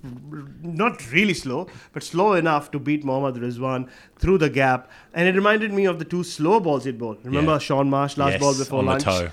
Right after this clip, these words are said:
Speaker 2: yeah.
Speaker 1: Yes, when Rohit Sharma, not captain at that point, had recommended or suggested it
Speaker 2: Mm-hmm.
Speaker 1: to him. And that famous slow ball to Ollie Robinson at
Speaker 2: Yep.
Speaker 1: Lords.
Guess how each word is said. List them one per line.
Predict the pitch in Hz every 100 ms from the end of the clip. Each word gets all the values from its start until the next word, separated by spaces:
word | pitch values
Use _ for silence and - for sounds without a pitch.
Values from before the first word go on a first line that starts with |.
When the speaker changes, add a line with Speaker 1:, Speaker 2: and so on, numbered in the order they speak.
| - 98
Speaker 2:
yeah. | 139
Speaker 1:
Yes, | 139 -
when | 147 135
Rohit | 165 180
Sharma, | 175 185 180 160 156
not | 160 -
captain | 170 170 170
at | 156 143
that | 143 143
point, | 139 135
had | 131 120
recommended | 135 131 139 139 135 127
or | 127
suggested | 127 127 147 151 143
it | 123
Speaker 2:
Mm-hmm. |
Speaker 1:
to | 123
him. | 131 131 - - -
And | 185 214 202
that | 196
famous | 170 165 165 165
slow | 147 143
ball | 143 139
to | 135
Ollie | 127 131
Robinson | 127 131 127 131
at | -
Speaker 2:
Yep. | 147
Speaker 1:
Lords. | 123 113 82